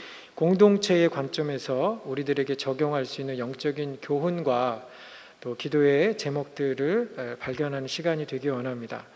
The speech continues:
자, 오늘 본문에 중풍병자가 등장합니다. 에, 그가 침상에 누워 있었던 것을 보건대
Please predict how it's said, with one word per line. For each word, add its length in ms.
자, 140
오늘 380
본문에 420
중풍병자가 1080
등장합니다. 880
에, 60
그가 220
침상에 720
누워 340
있었던 500
것을 540
보건대 760